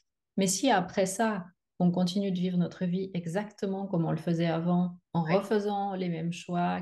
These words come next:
Speaker 1: qui nous limitent, et cetera, ben, on va pas avoir tellement de changements.
Speaker 2: Ouais.
Speaker 1: Si au contraire, on embrasse ce temps d'intégration et que on prend notre responsabilité d'être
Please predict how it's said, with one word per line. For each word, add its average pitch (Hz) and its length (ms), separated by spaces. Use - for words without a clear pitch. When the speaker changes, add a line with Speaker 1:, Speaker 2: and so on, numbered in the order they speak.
Speaker 1:
qui 180 80
nous 175 100
limitent, 170 420
et - 60
cetera, 190 540
ben, 170 240
on 165 40
va 151 120
pas 147 120
avoir 165 240
tellement 160 260
de 160 60
changements. 208 520
Speaker 2:
Ouais. - 60
Speaker 1:
Si 214 160
au 185 80
contraire, 180 680
on 180 120
embrasse 196 460
ce 190 60
temps 185 240
d'intégration 180 1000
et 175 220
que 208 280
on 165 100
prend 240 260
notre 180 280
responsabilité 175 1000
d'être - 440